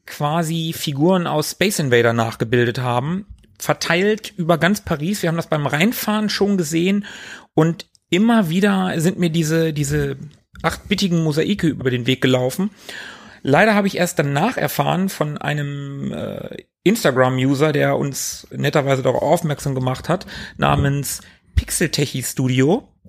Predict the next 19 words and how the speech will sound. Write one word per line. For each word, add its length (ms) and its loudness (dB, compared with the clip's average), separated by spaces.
Danke 380 2
dafür 320 2
übrigens, 500 -2
dass 160 0
es 140 -2
sich 260 -6
dabei 640 0
um 460 2
ein, 760 -2
äh, 400 -2
Street 240 -2
Art 240 -2
Projekt 640 0
eines 580 0
französischen 880 0
Künstlers 560 -2
handelt, 440 -2
namens 560 -4
Invader. 760 2